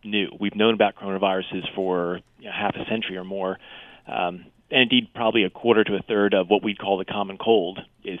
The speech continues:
typically caused by coronaviruses. You know, it really was two thousand two, I guess, with the sars outbreak, which was a coronavirus, and then two thousand thirteen with the, the mers outbreak, which again was a coronavirus,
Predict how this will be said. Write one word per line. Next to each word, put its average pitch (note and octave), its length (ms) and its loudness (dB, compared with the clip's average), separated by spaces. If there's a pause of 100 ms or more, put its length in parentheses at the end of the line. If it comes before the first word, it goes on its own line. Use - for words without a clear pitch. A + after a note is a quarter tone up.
typically G2+ 260 -4
caused G2 320 -2
by F2+ 160 -12
coronaviruses. G2+ 760 -8 (580)
You - 20 0
know, C#3 60 6
it C3 60 4
really C#3+ 160 10
was B2+ 160 6 (420)
two D3 120 -6
thousand A2+ 420 4 (220)
two, D3+ 180 4
I C#3 60 6
guess, C3+ 160 2
with - 100 -8
the G#2+ 160 -10
sars A2+ 320 4 (280)
outbreak, C3 420 0 (180)
which - 100 -14
was G#2 140 -8
a A#2 60 0
coronavirus, A2 680 4 (180)
and G#2+ 140 -6
then G2 360 -2 (200)
two A#2+ 80 -8
thousand G#2+ 380 0
thirteen G#2 480 -6
with F#2+ 140 -6
the, F2+ 240 0
the G2+ 80 -8
mers A2 360 2 (460)
outbreak, F#2 380 -6 (200)
which - 160 -10
again A2 160 -4
was G2 120 -4
a G2 40 -4
coronavirus, F2+ 640 -6